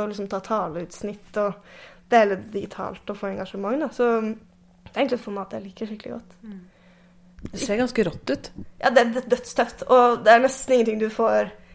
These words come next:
Speaker 1: mer adrenalin av enn å stå på en sånn talerstol og snakke. Så selv om det er dødsskummelt, og man er kjempenervøs, så når du har gjort det i ti år, så på en måte er det også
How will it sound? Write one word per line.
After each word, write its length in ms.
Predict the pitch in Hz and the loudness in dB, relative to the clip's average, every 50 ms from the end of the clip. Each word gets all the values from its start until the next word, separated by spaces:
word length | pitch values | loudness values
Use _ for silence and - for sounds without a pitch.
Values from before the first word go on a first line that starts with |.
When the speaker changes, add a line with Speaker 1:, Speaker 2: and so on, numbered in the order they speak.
| - - | -2 0
Speaker 1:
mer 240 | 226 220 214 214 214 | 2 2 4 2 2
adrenalin 680 | 202 202 202 208 196 202 208 208 202 202 196 190 - 202 220 | 2 2 0 0 -2 -2 -2 -2 -4 -4 -6 -4 -2 2 0
av 140 | 240 240 - - | 0 0 -2 -2
enn 220 | - - 220 214 214 214 208 | 2 2 2 2 2 -2 -2
å 60 | 208 208 202 | -2 -2 -2
stå 140 | - - 196 | -2 -4 -4
på 140 | 196 208 202 | -2 -2 -6
en 80 | 208 202 | -6 -6
sånn 80 | 202 202 | -8 -8
talerstol 460 | 214 208 196 196 185 - - 208 202 | -8 -8 -8 -8 -10 -8 -8 -8 -8
og 60 | 196 - | -8 -10
snakke. 300 | 233 196 - - 233 220 - - _ - - - - - - - | -10 -10 -6 -6 -8 -8 -8 -14 _ -20 -20 -20 -20 -20 -12 -6
Så 140 | - 262 240 | -4 -2 2
selv 220 | - 240 214 214 | 4 4 4 4
om 80 | 208 208 | 2 2
det 60 | 214 208 | 2 2
er 140 | 208 202 196 185 - | 0 0 -4 -8 -10
dødsskummelt, 760 | - 175 - - - - 214 202 220 240 - - - - - - - | -14 -14 -14 -12 -10 -8 -4 0 0 0 -2 -2 -14 -20 -20 -18 -10
og 180 | - - 226 214 | -2 0 2 2
man 140 | 208 196 | 2 0
er 80 | 196 196 | -2 -4
kjempenervøs, 540 | 214 208 208 - 190 180 180 180 208 247 240 - - - - - _ _ - - - - - _ - | -6 -8 -8 -8 -8 -6 -4 -2 -2 -2 -2 -6 -14 -16 -18 -20 _ _ -20 -20 -20 -20 -20 _ 0
så 140 | - 247 233 | 4 4 6
når 140 | 220 220 220 | 6 6 4
du 60 | 214 | 4
har 60 | 208 196 | 2 2
gjort 140 | 196 202 - | 0 -2 -4
det 80 | 220 208 | -4 -2
i 120 | 214 214 214 | -2 -4 -4
ti 120 | - 220 208 190 190 | -6 -8 -6 -2 0
år, 220 | 196 214 240 262 262 | 4 4 4 4 4
så 280 | - - - 247 240 240 | 0 0 2 4 4 4
på 80 | 240 254 | 2 0
en 60 | 247 | -2
måte 240 | 240 233 - - 196 | -2 -2 -4 -6 -4
er 400 | 196 196 196 - - - 180 180 | -4 -2 -2 -2 -2 -2 0 0
det 60 | 185 185 | 0 -2
også 280 | 190 185 - - 202 | -2 -4 -6 -6 -4